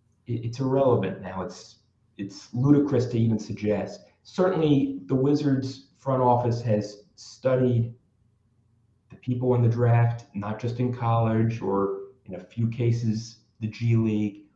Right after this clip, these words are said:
or overseas. That's all true, and they have their opinions, uh, no doubt about it. But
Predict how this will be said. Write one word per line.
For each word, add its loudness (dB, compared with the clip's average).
or -2
overseas. 0
That's 0
all 2
true, 0
and 4
they 2
have 2
their 2
opinions, -2
uh, -10
no 2
doubt 0
about -2
it. -8
But -4